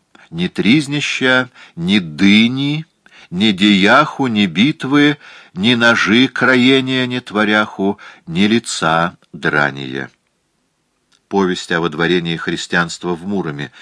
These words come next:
Памятники старинной русской литературы под редакцией Костомарова. Санкт-Петербург, тысяча восемьсот шестидесятый год,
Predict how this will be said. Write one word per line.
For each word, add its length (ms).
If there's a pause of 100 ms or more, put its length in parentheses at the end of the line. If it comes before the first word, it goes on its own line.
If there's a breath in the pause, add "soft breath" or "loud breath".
(240 loud breath)
Памятники 540
старинной 560
русской 320
литературы 600
под 200
редакцией 520
Костомарова. 840 (260 loud breath)
Санкт-Петербург, 1040
тысяча 400
восемьсот 580
шестидесятый 840
год, 260